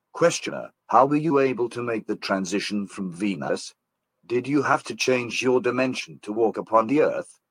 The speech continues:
Ra, you will remember the exercise of the wind.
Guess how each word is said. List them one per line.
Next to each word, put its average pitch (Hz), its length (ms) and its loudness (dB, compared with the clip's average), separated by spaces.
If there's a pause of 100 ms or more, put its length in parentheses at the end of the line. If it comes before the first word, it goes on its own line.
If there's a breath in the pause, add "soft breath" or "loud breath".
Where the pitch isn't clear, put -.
(400)
Ra, 85 340 2 (200)
you 107 120 -6
will 120 140 2
remember 123 420 0
the 104 160 2
exercise 110 800 2
of 117 120 -6
the 117 80 -2
wind. 90 400 -2